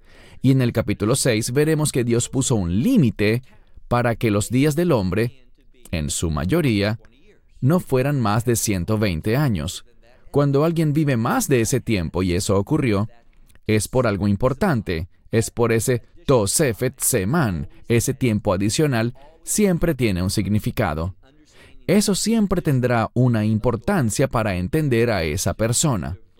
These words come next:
Sigamos leyendo el verso ocho. Y todos los días de Set fueron novecientos doce años, y luego murió.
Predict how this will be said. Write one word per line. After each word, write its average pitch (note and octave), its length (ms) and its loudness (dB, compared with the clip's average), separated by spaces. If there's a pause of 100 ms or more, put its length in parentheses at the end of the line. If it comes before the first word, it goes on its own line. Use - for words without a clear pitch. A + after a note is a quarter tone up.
(400)
Sigamos F#3 460 0
leyendo A2+ 400 0
el F2+ 80 0
verso F#2+ 400 -2
ocho. D2+ 420 -4 (1600)
Y C3 220 4
todos A3 580 2
los D#3 240 2
días A2 360 2
de A#2 140 4
Set G2 580 -2 (760)
fueron F#2 760 -2 (800)
novecientos D#3+ 1040 2
doce G#2 580 2
años, D#2 640 -4 (300)
y D3+ 100 2
luego F#3 280 2
murió. D#2 380 -2